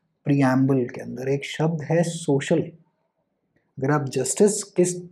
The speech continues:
काइंड का है प्रीएम्बल के अंदर, we the people ने जो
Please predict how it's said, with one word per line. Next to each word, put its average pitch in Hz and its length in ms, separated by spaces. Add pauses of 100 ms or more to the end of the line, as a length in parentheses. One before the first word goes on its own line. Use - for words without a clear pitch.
(220)
काइंड 190 360
का 175 100
है 147 120
प्रीएम्बल 139 580
के 156 100
अंदर, 123 360
we 139 200
the 139 120
people 135 340
ने 135 80
जो 131 280